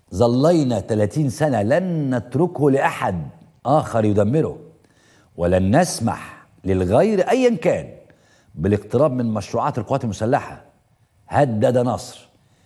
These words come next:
في إشارة ضمنية لدعوات تطالب بإخضاع النشاط الاقتصادي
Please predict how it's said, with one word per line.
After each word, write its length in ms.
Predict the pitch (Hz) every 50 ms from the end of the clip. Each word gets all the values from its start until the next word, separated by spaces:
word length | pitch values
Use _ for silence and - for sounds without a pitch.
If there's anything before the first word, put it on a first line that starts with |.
| _ _ _
في 240 | _ - 101 98 98
إشارة 380 | 98 90 - 127 143 147 139 123
ضمنية 600 | 113 113 123 117 120 131 151 147 127 104 85 76
لدعوات 560 | 78 82 82 90 87 90 98 107 127 123 -
تطالب 400 | - - - 131 123 107 92 85
بإخضاع 440 | 80 98 95 90 90 92 123 117 107
النشاط 360 | 98 95 95 90 - 127 -
الاقتصادي 680 | 107 90 82 - - - - - 139 156 151 165 175 165